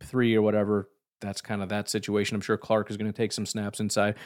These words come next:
It's gonna depend on down and distance, by the way. If it's a pass rushing situation, it's gonna be Kenny at nose tackle.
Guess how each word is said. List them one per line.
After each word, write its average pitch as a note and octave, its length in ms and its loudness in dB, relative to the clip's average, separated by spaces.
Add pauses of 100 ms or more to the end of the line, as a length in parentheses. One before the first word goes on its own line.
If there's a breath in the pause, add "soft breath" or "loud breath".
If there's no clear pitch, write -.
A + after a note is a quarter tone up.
It's - 80 -6
gonna F#3 160 6
depend A#2+ 500 2
on A2 200 4
down A2 220 6
and F#2+ 80 0
distance, G2+ 360 0
by F2+ 160 0
the E2+ 80 -6
way. E2 220 -8 (340)
If - 80 2
it's B2+ 80 2
a B2 40 2
pass D3+ 300 6
rushing B2 240 4
situation, G#2+ 680 4 (220 loud breath)
it's - 100 -2
gonna B2 120 4
be A2 120 4
Kenny C3+ 360 4
at G#2+ 60 4
nose A2 280 4
tackle. G#2 520 4